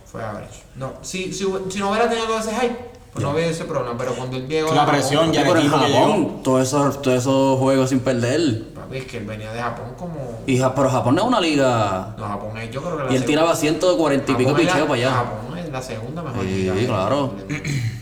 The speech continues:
Speaker 1: Yo pienso y sin duda, porque
Speaker 3: Que ahí está Nestalí Soto, papi, el boricua, matando.
Speaker 1: Matando.
Speaker 3: Rompiendo, rompiendo por
Speaker 1: No,
Speaker 3: allá.
Speaker 1: el, el, el Japón es una buena liga, pero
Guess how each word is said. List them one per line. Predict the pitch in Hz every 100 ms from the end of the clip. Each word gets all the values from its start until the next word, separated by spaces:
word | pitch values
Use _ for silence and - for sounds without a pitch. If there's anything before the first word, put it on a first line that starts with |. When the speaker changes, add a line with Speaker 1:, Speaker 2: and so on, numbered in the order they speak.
| - - -
Speaker 1:
Yo | 123 120
pienso | 120 131
y | 156
sin | 127 117
duda, | 107 139 170 151
porque | 107 107 98
Speaker 3:
Que | 110
ahí | 113
está | 113 120 127
Nestalí | 123 120 113 120
Soto, | 120 117
papi, | 117 117
el |
boricua, | 107 110 110 110 98 - -
matando. | 101 101 117 120 104
Speaker 1:
Matando. | 98 104 101 98 98 107 95 78 - -
Speaker 3:
Rompiendo, | - 101 98 113 123
rompiendo | 113 101 107 107
por | 104 98
Speaker 1:
No, |
Speaker 3:
allá. | - 113 110
Speaker 1:
el, | 104
el, | 104 101 98
el | 101 98 95 98 98 98 -
Japón | 110 120 139
es |
una | 151 143
buena | 131 117
liga, | 110 98 - - - -
pero | 220 240